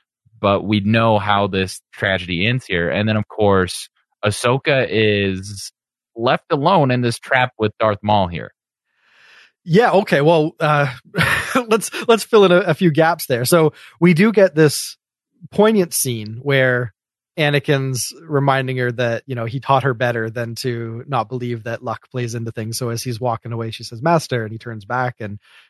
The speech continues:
Speaker 2: she says, "Good luck." Uh, very fitting. You know, we get that in Star Wars too. We get kind of like the Han Solo, you know, "Luke, may the Force be with you" kind of thing. Uh,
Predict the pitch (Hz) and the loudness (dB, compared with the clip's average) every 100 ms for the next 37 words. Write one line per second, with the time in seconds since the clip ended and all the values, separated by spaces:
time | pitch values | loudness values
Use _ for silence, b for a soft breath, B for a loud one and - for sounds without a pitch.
0 | _ - 127 110 147 170 123 - _ b | _ -10 -10 0 2 4 2 -4 _ b
1 | b b 143 135 127 120 - 156 175 - | b b 0 2 2 -2 0 4 4 4
2 | 170 165 156 143 139 151 147 147 139 139 | 4 4 4 2 4 2 2 0 0 -6
3 | 131 - 139 135 135 - 160 147 139 143 | -6 0 2 2 0 2 4 4 4 2
4 | 139 139 131 123 123 139 135 123 143 135 | 0 -2 -2 -4 0 2 2 2 2 4
5 | 131 131 131 131 160 147 - - _ _ | 2 0 -2 2 6 4 2 -12 _ _
6 | - 131 127 143 139 139 135 143 135 117 | -8 -4 -2 0 -2 0 2 2 0 -4
7 | 101 139 127 - 151 139 131 B B B | -2 -2 -2 0 0 0 -6 B B B
8 | - 147 143 135 131 127 | -4 2 4 4 2 -2